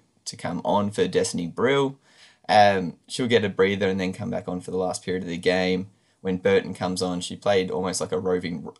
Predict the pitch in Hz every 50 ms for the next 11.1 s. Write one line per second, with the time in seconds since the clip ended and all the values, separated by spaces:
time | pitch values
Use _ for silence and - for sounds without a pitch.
0 | _ - 85 92 92 - - - 90 90 87 82 80 - - - _ - - -
1 | 92 90 82 - 90 101 101 95 95 92 90 - 95 - - 90 92 92 92 -
2 | - - 95 92 92 92 87 - - - 90 - 90 90 92 - - - 87 -
3 | - - - _ _ _ _ _ _ _ - 107 107 110 107 104 104 95 95 107
4 | 131 151 160 - - - 131 156 180 196 196 180 175 165 147 135 117 101 82 -
5 | _ _ _ _ _ _ _ _ _ _ _ _ _ _ _ _ - - - -
6 | - _ _ _ _ _ _ _ _ _ _ _ _ _ - 107 104 120 147 175
7 | 196 196 196 175 139 127 127 127 127 117 107 98 101 95 95 101 120 127 120 113
8 | 113 107 98 95 90 - 92 98 110 117 117 131 139 143 165 160 151 127 110 110
9 | 110 113 - 107 101 95 - 113 98 98 107 - 95 98 95 92 92 90 - -
10 | - - 107 101 95 98 - - 95 90 - - - 80 - - 90 87 87 95
11 | 127 160